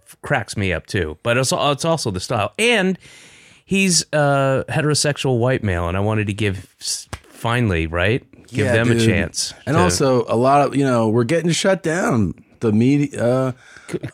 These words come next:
Speaker 1: uh,
Speaker 2: uh,
Speaker 1: canceled or
Speaker 2: cancel,
Speaker 1: can-,
Speaker 2: we've been
Speaker 1: canceling,
Speaker 2: canceled.
Speaker 1: canceling white
Speaker 2: And the
Speaker 1: straights.
Speaker 2: fucking, it's all of a sudden,
Speaker 1: Man.
Speaker 2: it's, like, all about broads now.
Speaker 1: Mm-hmm.
Speaker 2: So, um, no, I feel like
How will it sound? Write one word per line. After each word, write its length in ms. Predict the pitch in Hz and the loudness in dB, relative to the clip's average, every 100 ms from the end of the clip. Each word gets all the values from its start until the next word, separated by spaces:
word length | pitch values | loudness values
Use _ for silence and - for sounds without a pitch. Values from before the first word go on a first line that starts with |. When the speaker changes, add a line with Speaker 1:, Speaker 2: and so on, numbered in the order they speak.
| - | -2
Speaker 1:
uh, 20 | |
Speaker 2:
uh, 220 | 143 120 | 0 0
Speaker 1:
canceled 560 | 120 165 196 131 98 87 | 0 -2 -2 -2 -2 -2
or 80 | 107 | 0
Speaker 2:
cancel, 280 | 131 139 - | 0 2 4
Speaker 1:
can-, 80 | 127 | 4
Speaker 2:
we've 140 | 107 | 4
been 80 | 110 | 2
Speaker 1:
canceling, 420 | 110 101 95 104 | 2 2 2 2
Speaker 2:
canceled. 640 | 95 92 - 147 147 135 - | 4 2 2 2 2 -2 -8
Speaker 1:
canceling 480 | 120 120 - 117 104 | -6 -4 -2 -2 0
white 260 | 110 110 - _ - - | -2 -4 -8 _ -20 -12
Speaker 2:
And 160 | - 117 | -2 2
the 140 | 127 | 2
Speaker 1:
straights. 440 | 120 - - 104 85 | 0 -4 -2 0 2
Speaker 2:
fucking, 320 | 151 151 131 | 0 2 0
it's 160 | 123 127 | 0 0
all 200 | 151 165 | 2 2
of 60 | |
a 40 | 104 | 2
sudden, 260 | 175 170 | 2 4
Speaker 1:
Man. 60 | 170 | 2
Speaker 2:
it's, 140 | 143 | 0
like, 160 | 160 147 | 0 2
all 160 | 143 151 | 2 2
about 340 | 147 143 127 | 2 0 2
broads 380 | 107 123 156 101 | 0 2 2 -2
now. 260 | 85 71 69 - | -4 -4 -10 -10
Speaker 1:
Mm-hmm. 580 | 107 101 - 113 98 117 | -8 -8 -6 -6 -2 -4
Speaker 2:
So, 680 | 113 - 139 131 127 127 110 _ _ _ _ - | -2 0 2 4 6 4 2 _ _ _ _ -4
um, 540 | 117 123 120 117 110 104 _ | 2 6 6 6 4 0 _
no, 140 | 151 156 | 0 2
I 100 | 160 | 2
feel 160 | 196 | 4
like 340 | 185 165 127 | 4 2 -2